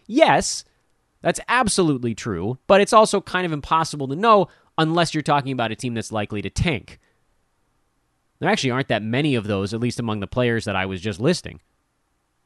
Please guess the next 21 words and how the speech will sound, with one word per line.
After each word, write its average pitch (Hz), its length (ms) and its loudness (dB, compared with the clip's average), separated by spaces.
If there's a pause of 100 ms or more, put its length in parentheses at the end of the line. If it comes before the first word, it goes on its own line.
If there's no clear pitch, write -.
(380)
I - 60 -10
don't 156 80 -4
think 123 120 0
there 104 120 -2
were 98 140 -2
any 143 280 -2 (2250)
in 127 140 -2
that 98 180 -2
group 98 240 -8
on 90 160 -8
tanking 92 440 -6
teams. 78 480 -16 (440)
So 170 160 0
sure, 147 360 0 (100)
tanking 175 340 0
teams, 170 300 0
you 156 60 0
can 151 80 -6
get 147 100 2
a 135 60 -2
feel, 147 440 2